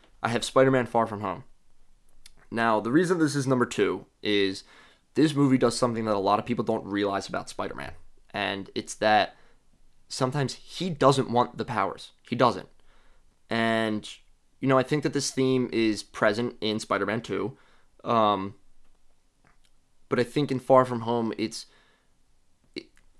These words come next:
I like it better because it does the thing that I was just talking about with Spider-Man two. Regardless if he has his powers or not, he still feels the need to help people. He still needs to make a difference. And obviously he doesn't lose his powers in Far From Home,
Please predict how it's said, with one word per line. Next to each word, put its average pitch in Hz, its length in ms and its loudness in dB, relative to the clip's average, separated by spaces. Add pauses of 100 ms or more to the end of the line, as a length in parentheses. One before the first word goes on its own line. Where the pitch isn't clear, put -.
(120)
I 143 200 12
like 165 200 4
it 131 120 0
better 139 440 4 (300)
because 127 280 2
it 123 100 -4
does 139 180 6
the 131 80 0
thing 127 200 -2
that 113 100 2
I 110 80 6
was 101 120 0
just 104 140 -10
talking 101 300 0
about 92 180 -2
with - 80 -8
Spider-Man 92 400 -4
two. - 340 -6 (400)
Regardless 120 720 2
if 120 140 -2
he 117 100 -4
has 107 220 -4
his 107 120 -12
powers 107 340 -2
or 131 40 -4
not, 139 220 -2
he - 140 -14
still 139 320 4
feels 127 380 2
the 113 40 -4
need 104 200 -2
to 101 60 -8
help 98 200 -6
people. - 240 -12
He 101 140 -12
still 135 300 0
needs 127 220 0
to 120 60 -6
make 101 160 -6
a - 40 -14
difference. - 480 -14
And 127 260 -4
obviously 147 340 4
he 131 80 -2
doesn't 117 260 0
lose 123 340 2
his 117 200 -8
powers 104 400 0
in 101 120 -8
Far 95 200 -2
From 98 140 -12
Home, 95 320 -10